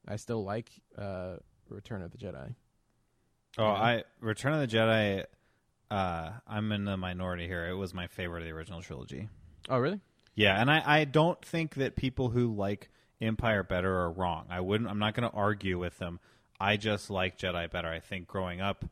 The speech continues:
Speaker 2: I'm like, I'm a good kid. I like following the rules. I like when everything works out. And so Jedi has such a wonderful conclusion that
Speaker 1: Mm-hmm.
Speaker 2: it's a more satisfying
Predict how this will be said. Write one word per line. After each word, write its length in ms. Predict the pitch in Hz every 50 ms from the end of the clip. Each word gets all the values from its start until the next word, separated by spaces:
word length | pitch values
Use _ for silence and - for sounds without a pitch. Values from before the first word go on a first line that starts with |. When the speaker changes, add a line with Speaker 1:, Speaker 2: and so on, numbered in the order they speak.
| _ _ _ _ _ _ _ _
Speaker 2:
I'm 280 | - 98 107 113 113 123
like, 260 | 127 120 117 113 - -
I'm 140 | 113 123 143
a 60 | 143
good 360 | 120 - - 127 135 127 123
kid. 360 | - - 127 120 117 117 110
I 140 | 110 104 101
like 500 | 95 95 95 95 98 101 - - - - _ _ _ _ _ _
following 360 | - - 107 113 117 117 117
the 100 | 117 113
rules. 380 | 101 104 107 107 107 107 104 98
I 120 | 98 95
like 400 | 92 92 95 98 104 104 - - - - - _ -
when 240 | 113 110 110 107 107
everything 500 | 104 101 104 110 110 - - 110 104 101
works 300 | 98 104 101 - - -
out. 200 | 107 101 98 90
And 100 | 87 85
so 140 | - 104 98
Jedi 380 | 90 98 104 107 117 120 113 104
has 240 | 104 113 101 92 -
such 340 | - - - 104 95 -
a 140 | 104 95 90 87 - - - - - -
wonderful 460 | - - 101 104 104 101 - - 104 92
conclusion 800 | - 101 90 85 - - - 92 92 101 104 107 117 117 117 113 - - - _ _ _ _
that 80 | - 113
Speaker 1:
Mm-hmm. 100 | 113 98
Speaker 2:
it's 120 | 101 -
a 60 | 101
more 200 | 95 92 95 98
satisfying 960 | 95 - - - 98 87 90 92 90 - - - 95 87 87 87 85 85 82